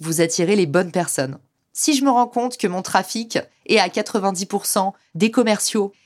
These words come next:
et que ceux qui sont abonnés à ma page sont plutôt des marketing, communication, relations publiques, là, je me dis que je manque potentiellement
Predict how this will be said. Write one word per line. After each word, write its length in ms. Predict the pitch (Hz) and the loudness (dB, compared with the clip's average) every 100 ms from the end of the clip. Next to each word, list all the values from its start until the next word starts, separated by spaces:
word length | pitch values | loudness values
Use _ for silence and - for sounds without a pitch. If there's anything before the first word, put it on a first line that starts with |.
| _ | _
et 140 | - 247 | -2 2
que 100 | 233 | 2
ceux 140 | 247 | 0
qui 100 | 240 | -2
sont 160 | 214 196 | 0 0
abonnés 300 | 185 196 196 | 0 2 2
à 80 | 185 | 2
ma 100 | 180 | 2
page 380 | 196 196 165 - | 4 2 0 -6
sont 220 | - 190 | -6 -4
plutôt 440 | 202 - 190 - - | -6 -2 -2 -2 0
des 140 | 170 | 2
marketing, 500 | 170 185 208 - 202 | 2 0 -2 -4 -6
communication, 760 | 196 180 180 170 175 - 185 170 | -2 0 0 0 0 0 -2 0
relations 440 | 170 175 165 151 | 2 2 -2 -8
publiques, 520 | - 139 190 240 - _ _ - | -8 -4 -4 -6 -10 _ _ -8
là, 160 | 175 208 | 0 0
je 120 | 202 | 0
me 60 | 185 | -4
dis 200 | 180 220 | -4 -2
que 120 | 170 | 0
je 120 | 170 | 0
manque 240 | 175 180 | -2 -4
potentiellement 680 | - 233 202 - 180 170 | -2 -2 -2 -2 -2 -4